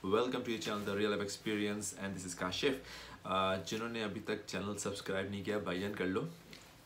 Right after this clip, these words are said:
आप लोगों का बहुत फ़ायदा होने वाला है। और अगर आप लोग दुबई और यूएई में job ढूंढ रहे हैं और यहाँ की अगर कुछ informative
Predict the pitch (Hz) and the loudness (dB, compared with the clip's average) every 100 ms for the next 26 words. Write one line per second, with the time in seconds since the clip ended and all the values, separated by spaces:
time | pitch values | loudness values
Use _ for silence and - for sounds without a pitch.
0 | - - 98 98 101 101 101 95 92 101 | -12 2 4 4 2 2 4 4 4 2
1 | 98 101 101 101 110 135 - 95 92 95 | 0 0 2 2 2 0 0 2 2 2
2 | 95 92 - 107 113 95 92 95 95 90 | 2 0 0 2 4 4 2 0 -2 -2
3 | 92 98 98 90 87 95 95 95 98 95 | 0 0 0 0 0 0 0 0 -2 -2
4 | 95 90 87 87 82 85 85 90 92 92 | 0 2 0 0 0 0 0 0 0 0
5 | 92 95 90 92 92 - 101 90 90 92 | -2 -2 -2 -2 -4 -6 -6 -4 -2 -2
6 | 87 | -2